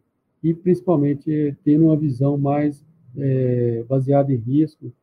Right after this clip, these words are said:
e mais aproximada do problema, de, vendo de perto os animais. Então, é um plano bem, foi feito com muita participação, né, de, de, dos órgãos de pesquisa,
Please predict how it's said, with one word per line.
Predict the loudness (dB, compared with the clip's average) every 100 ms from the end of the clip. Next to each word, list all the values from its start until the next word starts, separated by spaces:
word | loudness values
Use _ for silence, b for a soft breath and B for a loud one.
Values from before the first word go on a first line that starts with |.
| _
e | -6
mais | 0 2 2
aproximada | 2 0 -2 -4 0 2 0 -2
do | -8
problema, | -8 -8 -8 -10 -10 -14 _ _ _ _
de, | -6 -4 -2 -2
vendo | 0 0 0
de | -8
perto | -2 0 0 -4
os | -12
animais. | -10 -10 -12 -8
Então, | 0 2 0 -6 _ _
é | -4
um |
plano | 0 4 4
bem, | 4 6 8 8 6 4 -2 -10 _ _ _ _ _
foi | 6 6 4 -8 -16 -16 -20 _ _
feito | 2 2 0
com | -4
muita | -2 -2 -4 -4 2 2 2
participação, | -2 -6 -8 -6 -6 -4 0 4 4 2 -2 _ _ _ -8
né, | -2 0 0 -2 -6 -12 -10
de, | -10
de, | -8 -10 -10
dos | -10 -8 -2
órgãos | -2 0 -4
de | -8
pesquisa, | -12 -12 _ 0 2 2 2 -2